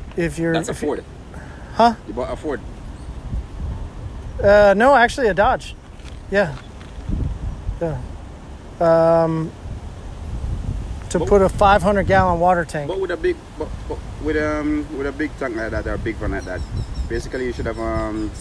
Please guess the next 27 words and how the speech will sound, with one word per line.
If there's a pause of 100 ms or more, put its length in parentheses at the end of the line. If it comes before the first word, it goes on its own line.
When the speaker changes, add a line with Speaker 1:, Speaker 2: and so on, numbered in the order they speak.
Speaker 2:
steaming
machine,
everything. (840)
Speaker 1:
Yeah. (560)
Yep.
Steam
machine,
extractor,
power
washer, (600)
uh,
hot
water (440)
power
washer (1200)
that
runs
off
of
diesel. (720)
Speaker 2:
Yeah,
and,
and,
and
the,
um,
the,